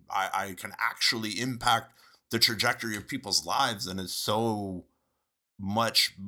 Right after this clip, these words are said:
uh, so, uh, fu-, fulfilling in a, a deeper way. I mean, obviously it's not, <laughs> not the type of money of the, uh, you know, uh, our friend who bought a Corvette, uh, or our <laughs> buddy who owns a house in Studio City. But the, the satisfaction from that has sort of,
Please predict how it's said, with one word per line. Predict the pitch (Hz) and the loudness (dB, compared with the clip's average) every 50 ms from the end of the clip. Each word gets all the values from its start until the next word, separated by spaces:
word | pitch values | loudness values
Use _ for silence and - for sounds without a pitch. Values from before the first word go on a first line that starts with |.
| - - | -10 -6
uh, | 82 85 80 73 64 64 62 | -4 -2 -2 -2 -2 -2 0
so, | - - 131 135 135 123 117 107 90 | 0 2 2 2 0 -2 -4 -4 -6
uh, | 101 104 87 95 92 92 | -6 -6 -6 -6 -6 -6
fu-, | - - 120 110 - 87 78 64 - | -6 -6 -6 -6 -8 -10 -12 -12 -10
fulfilling | - 127 131 - 147 143 139 135 127 | -8 -6 -2 0 2 2 4 2 2
in | 120 113 | 2 2
a, | 104 101 95 90 - - - | 2 2 0 -2 -6 -10 -8
a | 107 98 | -6 -6
deeper | 92 - - 165 190 - - 135 123 | -2 0 0 0 0 0 0 -2 -2
way. | 113 104 98 92 95 107 | 0 -2 -2 -2 -2 -2
I | 117 | -4
mean, | 117 104 | -4 -4
obviously | 101 110 104 - - 98 | -4 -4 -4 -6 -6 -6
it's | 92 - | -6 -4
not, | - 107 104 104 - - - - - - - | -4 -2 -2 -2 -4 -8 -14 -14 -20 -20 -20
<laughs> | - - _ _ - | -20 -20 _ _ 4
not | 143 147 123 | 6 6 8
the | 127 143 | 6 6
type | 160 143 135 | 6 6 6
of | 131 131 120 | 6 4 6
money | 117 131 143 151 147 143 127 | 6 6 6 6 6 4 2
of | 117 113 107 101 95 | 2 2 -2 -2 0
the, | 117 113 110 - - | 2 2 2 2 2
uh, | 107 98 95 95 - | 2 2 2 0 -2
you | - 110 | -2 -2
know, | 90 87 85 90 - - _ - | -2 -2 -2 -4 -6 -8 _ -8
uh, | - 90 90 87 - | -4 -2 -2 0 2
our | 101 95 95 | 2 2 2
friend | - - 110 104 104 | 4 4 4 4 2
who | 101 95 | 0 0
bought | 90 101 101 101 | 0 0 0 0
a | |
Corvette, | 98 - - 107 101 101 95 90 92 98 113 - - - - - - - - - - - | 0 0 0 0 2 2 0 0 0 0 0 2 0 -2 -2 -4 -20 -20 -20 -18 -2 4
uh, | 104 101 98 95 95 98 | 6 8 10 10 10 8
or | 101 107 123 | 8 8 8
our | 127 - 120 | 6 6 6
<laughs> | - - | 6 6
buddy | - 113 113 110 | 8 8 6 6
who | 104 101 | 4 4
owns | 101 107 107 110 104 | 4 4 4 4 4
a | 107 98 | 2 2
house | 95 101 101 92 - | 2 2 2 0 -2
in | 98 92 | -4 -6
Studio | - - 110 98 98 95 | -4 -4 -4 -4 -2 -2
City. | 92 - - 147 170 135 107 95 90 - - - - - _ _ _ _ - - | -2 -2 0 0 0 0 -2 -4 -6 -10 -16 -20 -20 -20 _ _ _ _ -6 -2
But | - 117 113 113 - - | 0 0 0 0 -2 -2
the, | 127 123 117 107 104 101 101 95 101 | 0 2 2 2 2 0 0 -2 -4
the | 82 104 113 | -4 -2 -2
satisfaction | 107 - 135 147 165 143 - 139 135 - - 113 | 0 2 2 2 2 0 0 -2 -2 -2 -4 -6
from | 98 107 107 98 101 | -6 -6 -6 -4 -2
that | 113 123 127 123 110 - | 2 4 4 4 4 2
has | - 98 92 - | 0 -2 -2 -2
sort | - - 107 104 98 | -2 -2 -2 -4 -4
of, | 98 92 90 85 - | -4 -4 -6 -8 -12